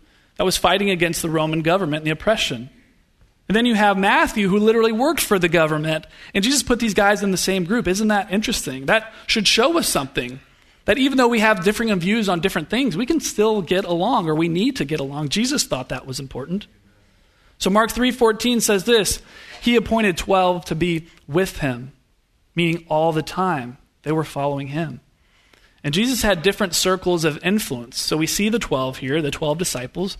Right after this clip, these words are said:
but we also have the seventy-two. There were more that were there that began following that Jesus sent out at another time. But then also he had a very small group. Remember this?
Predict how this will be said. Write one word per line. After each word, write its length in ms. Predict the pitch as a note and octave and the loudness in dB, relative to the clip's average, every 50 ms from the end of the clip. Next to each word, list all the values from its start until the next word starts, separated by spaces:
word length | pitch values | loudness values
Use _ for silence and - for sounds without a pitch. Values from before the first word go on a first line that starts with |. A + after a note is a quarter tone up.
| - - - - - - - - - - | -16 -20 -20 -20 -20 -20 -20 -20 -10 -4
but 80 | - F#3 | 0 2
we 80 | G3 G3 | 4 4
also 480 | G#3 A3+ A3 - A3 G3+ F#3+ F3 D#3+ - - _ _ _ _ - | 4 2 2 2 2 4 2 2 -2 -6 -14 _ _ _ _ 0
have 180 | F#3+ F#3+ F#3 | 2 2 2
the 80 | F#3 F3 | 2 2
seventy-two. 760 | - - A3 G#3 G3+ G#3 G3+ G#3 G#3 - - C4+ D#4+ C#4 F#3+ | 2 4 4 4 4 4 2 2 0 2 2 2 2 2 2
There 160 | D#3+ F3 F#3 | 2 4 4
were 200 | F#3 F#3+ F3+ E3+ - - - | 4 2 0 -2 -6 -8 -4
more 560 | E3+ E3+ F#3+ A3 C4+ C#4+ A#3+ G#3+ G#3 G#3+ G#3+ G#3 | -2 0 2 4 4 4 4 4 4 4 2 4
that 400 | F#3+ F#3 F3+ F#3 - - - - _ _ _ - | 2 2 2 0 -2 -8 -20 -20 _ _ _ 0
were 160 | F3+ G3 F#3+ | 2 2 4
there 480 | F3+ E3+ F#3 F#3 F#3 G3 G#3 A3 A#3+ | 4 4 4 4 4 4 4 2 0
that 300 | - E3+ E3+ E3 E3+ - | 0 0 0 0 0 -2
began 340 | D3+ E3 E3+ F#3+ G3 G3 F#3+ | -4 -2 0 2 0 0 0
following 380 | E3+ - F3+ E3 F3 F#3+ G3+ F#3+ | 2 2 2 4 4 2 2 0
that 80 | F#3+ | 0
Jesus 340 | F3 D#3 G#3 C4 C4+ C#4 - | 0 0 0 0 2 2 0
sent 220 | - - F#3+ F3+ E3+ | 2 2 0 0 2
out 180 | E3 F3 F3+ | 2 2 2
at 80 | F3+ E3 | 0 0
another 300 | E3 F3 F3 F3 F#3 F3 | 0 0 0 0 0 -2
time. 320 | - - A3+ B3+ B3+ G#3 | 0 0 2 2 2 2
But 100 | E3+ E3 | 0 0
then 140 | F#3 A3+ A#3 | 0 0 0
also 340 | F#3 F#3 A3+ C#4 - - G3 | 2 0 0 2 2 0 0
he 100 | F#3 F3 | 2 2
had 140 | F#3+ G3 G3 | 2 2 2
a 80 | F#3 | 2
very 240 | D#3+ E3+ F#3+ G#3 G#3 | 2 2 2 2 2
small 400 | F#3+ - - - G3 A#3+ D4 C#4+ | 0 -2 -2 0 0 2 0 0
group. 300 | F#3+ D#3 - B2 A#2+ - _ _ | -2 -4 -8 -10 -12 -16 _ _
Remember 240 | - D#3 E3 F3+ F3+ | -6 -4 -2 0 2
this? 300 | F3 F3 G#3+ C4 C4 - | 2 2 2 0 0 -4